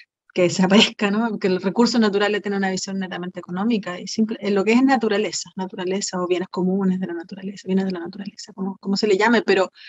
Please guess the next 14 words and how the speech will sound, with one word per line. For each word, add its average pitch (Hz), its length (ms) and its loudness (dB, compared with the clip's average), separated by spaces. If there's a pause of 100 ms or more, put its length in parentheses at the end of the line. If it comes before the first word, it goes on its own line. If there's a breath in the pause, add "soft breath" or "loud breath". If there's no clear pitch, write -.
(340 loud breath)
pero 208 140 4
lo 208 60 6
importante 240 680 4
es 233 100 -8
que 240 220 2
también 214 300 0
se 220 160 -4
comprenda 208 720 0 (540)
que 220 100 6
es 226 140 6
insostenible, 208 920 -2
no, 190 220 -2
no 202 180 0
es, 208 240 -6